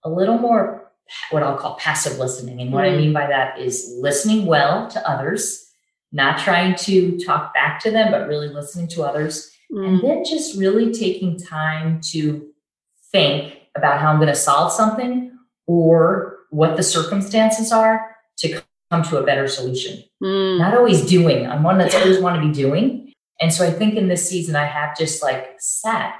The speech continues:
Speaker 1: and kinda listened and thought better than I
Speaker 2: Mm.
Speaker 1: did probably in a-, any other season of, of life.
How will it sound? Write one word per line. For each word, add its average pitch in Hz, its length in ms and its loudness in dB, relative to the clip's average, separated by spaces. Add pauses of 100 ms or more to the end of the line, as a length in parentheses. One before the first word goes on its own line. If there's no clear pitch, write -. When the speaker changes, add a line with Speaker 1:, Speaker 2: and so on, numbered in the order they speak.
(100)
Speaker 1:
and 135 320 -10
kinda 131 340 -4
listened 165 480 0
and 139 300 -10
thought 147 320 0 (220)
better 139 240 2
than 127 100 2
I 123 100 0
Speaker 2:
Mm. - 40 -4
Speaker 1:
did - 240 -6
probably 123 240 -6
in 120 100 -10
a-, 127 300 -6
any 139 180 2
other 123 160 -4
season 113 380 -6
of, - 100 -6 (260)
of - 140 -8
life. 73 240 -4